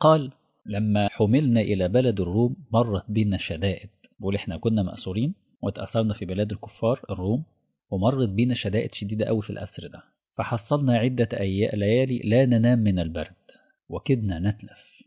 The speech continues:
نسأل الله أن يفرج عن كل إيه؟ مقهور مظلوم." بيقول: "فكنا خلاص هنموت من البرد، ثم دخلنا قرية." برضو القرية دي دخلوها فين؟ في، برضو في بلاد الروم.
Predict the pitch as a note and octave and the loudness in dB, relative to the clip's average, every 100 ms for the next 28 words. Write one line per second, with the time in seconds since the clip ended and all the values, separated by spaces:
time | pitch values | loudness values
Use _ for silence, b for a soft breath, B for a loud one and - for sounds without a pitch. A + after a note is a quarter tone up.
0 | _ _ G#2 F2+ - F#2 E2+ E2 E2+ G#2 | _ _ -8 -8 -8 -6 -6 -6 -4 -4
1 | F2+ E2 D#2+ - A2+ G#2 F#2 F#2+ F#2+ _ | -4 -6 -10 -6 -4 -4 -2 -2 -4 _
2 | - F2+ F2 - - A2+ A#2 G#2+ F#2 F2+ | -8 -6 -6 -10 -4 0 2 2 -2 -4
3 | F2+ F2+ G2+ A2 G2+ E2 _ _ _ _ | -6 -6 -2 0 0 -4 _ _ _ _
4 | _ _ b b b b b _ G#2+ C#3+ | _ _ b b b b b _ 0 2
5 | B2 G#2+ D3+ D3 B2+ A#2 - B2+ - F#2 | 0 2 2 2 2 0 -2 -4 -4 -8
6 | E2+ F2+ G#2 D#3+ A2+ F#2+ D#2+ - - _ | -6 -2 0 0 0 -2 -4 -8 -14 _
7 | - _ _ D#3 D3+ B2 A#2 C3 A#2+ G#2+ | -20 _ _ 0 2 2 0 0 0 0
8 | G#2+ A2+ A2+ G2+ - _ _ _ _ _ | 0 -2 0 -2 -6 _ _ _ _ _
9 | _ G2 G#2+ A2 G2+ B2+ B2 A#2 B2 B2 | _ -2 0 0 -2 0 2 2 0 0
10 | - A#2+ G#2+ A#2 A#2 A2+ _ _ _ _ | 0 0 0 0 0 -2 _ _ _ _
11 | _ G2 F#2+ A#2+ A#2 G#2 F#2 F#2+ C3 B2+ | _ -2 2 2 0 -2 -2 0 2 2
12 | C3+ D#3+ | 2 0